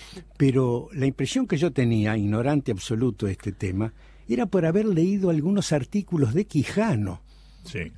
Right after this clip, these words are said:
Speaker 1: por los años cincuenta. Después no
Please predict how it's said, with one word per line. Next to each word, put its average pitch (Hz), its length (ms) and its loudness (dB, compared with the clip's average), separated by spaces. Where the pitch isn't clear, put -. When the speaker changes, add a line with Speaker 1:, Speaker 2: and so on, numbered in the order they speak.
Speaker 1:
por 120 140 0
los 113 240 2
años 180 300 4
cincuenta. 113 880 -4
Después 185 380 0
no 190 280 2